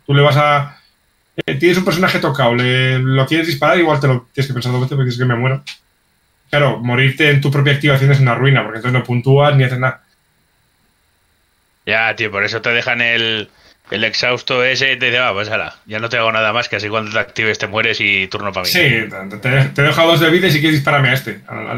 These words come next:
Speaker 1: a aquel tío de Fleck. O, o, bueno, yo lo hago mucho con, con este, oh, hijo, estoy con los nombres yo hoy.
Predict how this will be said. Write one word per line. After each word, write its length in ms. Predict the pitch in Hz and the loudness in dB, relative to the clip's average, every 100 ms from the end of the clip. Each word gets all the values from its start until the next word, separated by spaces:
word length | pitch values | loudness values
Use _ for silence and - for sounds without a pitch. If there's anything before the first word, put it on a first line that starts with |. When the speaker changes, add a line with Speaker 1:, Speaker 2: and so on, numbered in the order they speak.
| 120 | -8
Speaker 1:
a 40 | |
aquel 140 | 120 127 | -6 0
tío 120 | 135 | 0
de 80 | 120 | 0
Fleck. 280 | 127 117 - - _ _ | -2 -4 -8 -20 _ _
O, 840 | - 131 123 123 123 120 127 - 123 | -2 0 2 0 0 -2 -2 -4 -2
o, 40 | |
bueno, 540 | 131 131 117 113 117 123 | 2 2 0 -4 -4 -2
yo 160 | 131 139 | 2 4
lo 60 | |
hago 120 | 135 135 | 6 6
mucho 300 | 143 151 139 | 6 4 0
con, 680 | 127 120 117 113 110 107 - _ _ _ _ _ _ _ _ _ _ _ _ _ _ _ - | 0 0 0 -2 -4 -8 -16 _ _ _ _ _ _ _ _ _ _ _ _ _ _ _ -2
con 160 | 127 | 0
este, 200 | 120 - | 0 -2
oh, 140 | 110 113 | -4 -4
hijo, 180 | 110 | -4
estoy 180 | 104 110 | -6 -4
con 100 | 110 107 | -4 -4
los 100 | 107 | -2
nombres 240 | 113 107 | -2 0
yo 100 | 110 | 2
hoy. 120 | 135 | 2